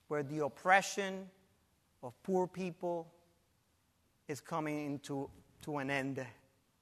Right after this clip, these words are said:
Not because that's a specific political system, but that's because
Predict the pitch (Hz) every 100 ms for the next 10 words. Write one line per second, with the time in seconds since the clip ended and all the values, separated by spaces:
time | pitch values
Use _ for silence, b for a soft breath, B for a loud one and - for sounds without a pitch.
0 | _ _ _ - 156 151 147 165 131 143
1 | 147 - - - - - _ _ _ _
2 | _ _ - 139 - 131 - 156 165 -
3 | 156 156 156 160 196 - 170 143 143 156
4 | 156 - 165 127 170 151